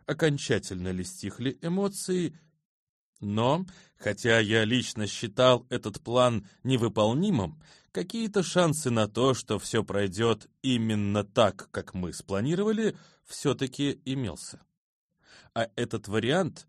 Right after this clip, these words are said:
как я уже говорил, был наиболее предпочтительным. Вдруг бы нам сильно повезло.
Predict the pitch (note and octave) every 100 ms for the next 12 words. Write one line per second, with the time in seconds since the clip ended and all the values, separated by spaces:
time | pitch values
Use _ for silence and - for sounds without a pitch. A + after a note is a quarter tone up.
0 | _ G#2 - F#2 D#2 F2+ E2 F#2 F2+ G2
1 | A#2+ - _ E2+ G2 G2 G#2+ G#2+ E2+ G#2
2 | G#2 B2+ - C#3 - D3 - - - -
3 | G2+ D2+ - _ _ - - - D#3+ B3+
4 | G3+ F#3+ G3+ G#3 G3 - - - A3+ G#3
5 | G#3 G#3 F#3 A2+ F#2+ D2+